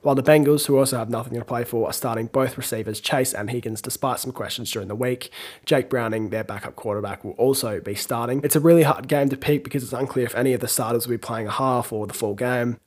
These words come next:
But I'm gonna take the Browns and the plus seven. They're the better team, and even with the questions around who's playing for how long, I just think they're better than this Bengals team with the backup quarterback in. Next up, Minnesota at Detroit. Detroit is favoured by three and a half.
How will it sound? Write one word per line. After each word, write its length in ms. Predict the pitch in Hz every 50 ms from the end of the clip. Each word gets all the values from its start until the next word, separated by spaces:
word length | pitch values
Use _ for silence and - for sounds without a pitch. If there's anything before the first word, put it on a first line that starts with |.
| _ _ _
But 120 | - 170 165
I'm 80 | 156
gonna 120 | 147 139 135
take 200 | - 147 131 -
the 80 | 113
Browns 420 | - 113 113 117 110 113 120 - -
and 100 | 104 113
the 60 | 110
plus 260 | - - 107 104 -
seven. 360 | - - 98 - 92 92 117
They're 100 | 120 117
the 80 | 113 117
better 200 | 131 123 117 117
team, 500 | - - 131 127 127 123 120 117 147 - - -
and 100 | 123 127
even 300 | 143 151 139 120 107 110
with 420 | 117 120 113 104 - - - - - _
the 100 | 120 120
questions 380 | - 135 123 117 - 127 113
around 280 | 117 110 113 113 110 107
who's 160 | 123 123 -
playing 300 | - 131 120 117 113 110
for 60 | 113
how 160 | 107 117 117 117
long, 360 | 123 123 127 127 123 120 - - -
I 80 | 123
just 160 | 135 254 - -
think 140 | 123 98
they're 100 | 104 110
better 220 | 107 - 107 98 104
than 120 | 98 101
this 140 | 104 101 -
Bengals 420 | - 104 110 107 107 110 104 -
team 300 | - 113 110 107 98 - - _
with 380 | _ 120 120 113 101 - - -
the 120 | - - 110
backup 340 | 92 101 98 - 95 85 -
quarterback 560 | - - 110 101 95 - 90 - - - - - _ -
in. 240 | 90 76 69 - - - _ _ _ _ -
Next 320 | - 156 156 - - - 160
up, 180 | 143 - -
Minnesota 440 | 147 151 147 135 - 147 135 131 135
at 160 | 117 120 120
Detroit. 400 | 120 - - - 139 135 127 120
Detroit 440 | - 123 - - 139 127 117 - - -
is 160 | 117 117 -
favoured 640 | - - - - - 131 127 123 113 117 - - -
by 180 | 127 113 107
three 460 | 104 - - 135 127 120 123 123 - -
and 140 | - 107 110
a 40 | 107
half. 460 | 107 - 117 101 98 95 - -